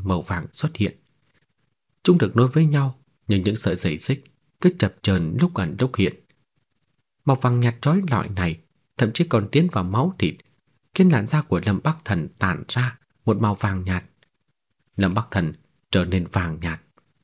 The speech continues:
"Hả?" Người đầu tiên nhận ra được sự thay đổi đó chính là Hắc Lãng Vô Nhai. Sức mạnh thoát ra khỏi cơ thể của Lâm Bắc Thần hoàn toàn không giống như một con thú đang hấp hối, mà ngược lại càng ngày càng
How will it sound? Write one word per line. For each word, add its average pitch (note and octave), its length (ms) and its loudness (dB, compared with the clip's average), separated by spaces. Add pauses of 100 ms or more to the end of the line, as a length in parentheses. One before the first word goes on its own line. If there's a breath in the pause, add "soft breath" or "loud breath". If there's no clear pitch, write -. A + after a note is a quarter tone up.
(460)
"Hả?" A2+ 400 -2 (1160)
Người C#3 100 6
đầu B2+ 180 6
tiên E3 180 6
nhận G#2+ 180 0
ra D3+ 120 2
được G#2+ 260 -2
sự F#2 280 2
thay G2 180 -2
đổi E2 280 -4 (240)
đó G2+ 420 -2
chính E3+ 160 4
là F#2 140 0
Hắc - 220 -6
Lãng C#3 220 -2
Vô F2+ 220 0
Nhai. E2+ 200 -6 (1300)
Sức A#2+ 220 0
mạnh F#2+ 180 0
thoát B2+ 180 -2
ra F#2+ 260 -2
khỏi - 240 -4
cơ G2+ 180 2
thể E2 160 -2
của F2+ 200 -2
Lâm F2 200 -2
Bắc C3 200 -2
Thần F#2 200 -4 (440)
hoàn A#2 160 2
toàn B2 160 -2
không D#3+ 220 2
giống E3 280 2 (220)
như A#2+ 120 6
một F2 200 -2
con F#2 200 -2
thú D#3 360 2
đang F2 180 0
hấp - 220 -2
hối, C3 200 2 (720 soft breath)
mà C3+ 100 4
ngược B2 260 2
lại A#2+ 180 0
càng G#2 240 0
ngày F#2+ 240 0 (100)
càng F2 280 -4